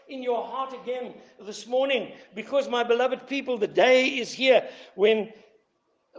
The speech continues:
the worship has to be restored. It can't come because we have got just a nice building. I've been to churches where they look like, uh,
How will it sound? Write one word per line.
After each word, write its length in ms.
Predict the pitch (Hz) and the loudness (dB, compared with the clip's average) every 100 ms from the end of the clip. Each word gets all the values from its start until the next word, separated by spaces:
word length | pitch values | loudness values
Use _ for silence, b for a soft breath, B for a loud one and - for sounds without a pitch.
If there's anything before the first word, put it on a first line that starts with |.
| - | -2
the 100 | 202 | 2
worship 500 | 233 226 311 294 240 | 4 6 6 6 0
has 220 | 190 254 - | -2 -4 -4
to 100 | 233 | -6
be 200 | 240 226 | -4 -4
restored. 640 | 202 170 - 269 233 160 - B B | -4 -10 2 6 6 4 -4 B B
It 260 | 226 214 - | -6 -6 -6
can't 560 | 269 294 311 302 - | 0 4 4 2 -6
come 480 | - 277 220 160 127 B B B | -2 0 0 -2 -10 B B B
because 320 | 180 220 254 202 | -14 -2 0 4
we 60 | |
have 200 | 202 190 | 4 4
got 180 | 196 - | 0 2
just 260 | 240 220 208 | -2 -2 -4
a 40 | |
nice 260 | 175 190 - | -2 -4 -2
building. 300 | 185 175 143 | -2 0 -4
I've 140 | 185 | -6
been 140 | 196 156 | -6 -10
to 100 | 151 | -6
churches 420 | 190 180 175 147 | -6 -4 -8 -10
where 180 | 165 156 B B B | -10 -10 B B B
they 120 | - 147 | -10 -6
look 220 | 190 196 | -6 -4
like, 280 | 170 156 | -4 -4
uh, 140 | 165 | -8